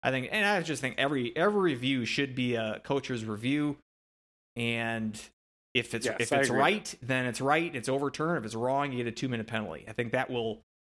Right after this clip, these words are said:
Speaker 1: limit the amount of reviews to the ones where the coaches are most sure that it's gonna be overturned. Um, and we just, we get a better game flow, because right now, if you're just losing a timeout,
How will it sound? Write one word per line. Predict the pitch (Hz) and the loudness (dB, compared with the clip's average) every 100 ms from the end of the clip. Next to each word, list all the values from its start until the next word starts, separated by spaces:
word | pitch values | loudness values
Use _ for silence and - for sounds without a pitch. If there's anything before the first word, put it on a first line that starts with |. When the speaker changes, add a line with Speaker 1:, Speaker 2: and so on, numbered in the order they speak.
| _ - | _ -4
Speaker 1:
limit | 123 180 180 - - - - | 2 2 2 -2 -10 -16 -6
the | |
amount | 120 120 117 | -2 0 -2
of | 110 | -2
reviews | 113 110 113 113 | -2 0 -2 -2
to | - | -2
the | 113 | -2
ones | 117 120 117 110 | 0 0 -2 -2
where | 113 | -2
the | 110 | -2
coaches | 117 120 117 110 | -2 -2 -2 -4
are | 113 110 | -2 0
most | 113 123 120 | 0 0 -2
sure | - - 147 139 113 | -4 0 0 2 -2
that | 113 113 | -2 -2
it's | 110 - | -4 -4
gonna | 117 113 | -4 -2
be | 113 117 110 110 _ _ | -2 -2 -4 -8 _ _
overturned. | 120 101 - 160 113 107 104 _ _ _ _ _ _ - | -2 -2 -4 -2 -2 -4 -8 _ _ _ _ _ _ -6
Um, | 113 110 110 107 - | -4 -2 -4 -6 -4
and | 117 113 110 | -2 -2 -2
we | 117 | -2
just, | 110 113 - - | -4 -4 -6 -6
we | 120 | -4
get | 110 117 | -2 -2
a | |
better | 110 117 113 | -2 -2 -2
game | 110 120 120 | -4 -4 -4
flow, | 120 107 104 104 - _ _ _ _ _ | -4 -4 -2 -4 -10 _ _ _ _ _
because | 113 120 113 110 104 - - - _ _ - | -6 -2 -2 -2 -6 -8 -10 -12 _ _ 0
right | 151 | 0
now, | 139 170 165 | 0 -2 -2
if | - | -4
you're | 147 | -4
just | 151 | -2
losing | 147 156 147 | 0 0 0
a | 131 | -2
timeout, | 151 143 143 170 160 139 | -2 -2 0 0 0 -2